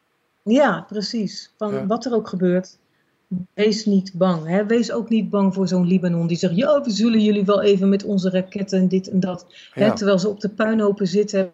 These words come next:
Speaker 1: hebben ze nog zulke grote woorden. En, maar wij hoeven niet bang te zijn. Met ons, zo is het gewoon.
Speaker 2: Ja.
Speaker 1: En hij blijft God en, eh,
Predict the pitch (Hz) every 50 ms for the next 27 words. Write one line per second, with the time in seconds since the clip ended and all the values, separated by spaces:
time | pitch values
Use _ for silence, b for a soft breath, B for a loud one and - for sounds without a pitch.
0 | _ _ - 185 180 170 185 202 247 339 370 - - - 277 269 269 - - -
1 | 233 220 220 220 220 202 190 196 202 196 196 185 190 190 190 185 B B B B
2 | B B B B B _ - 185 185 185 190 185 196 185 202 202 196 202 190 196
3 | 190 180 160 160 196 196 202 196 - 175 170 175 165 165 170 165 156 - _ _
4 | _ _ _ _ _ _ _ _ _ _ _ _ _ _ _ _ _ _ _ _
5 | _ _ _ _ _ _ _ _ _ _ _ 127 110 _ _ _ _ _ _ _
6 | _ _ _ _ _ _ _ _ _ _ 165 - - - - - 160 143 139 -
7 | - - 185 - - 202 - 214 196 220 220 - - - 170 156 143 143 147 143
8 | - _ _ _ - 135 139 131 104 - - 180 160 170 190 208 202 175 196 185
9 | 180 - - - 220 214 214 - - - - 175 170 170 170 170 170 170 170 170
10 | 170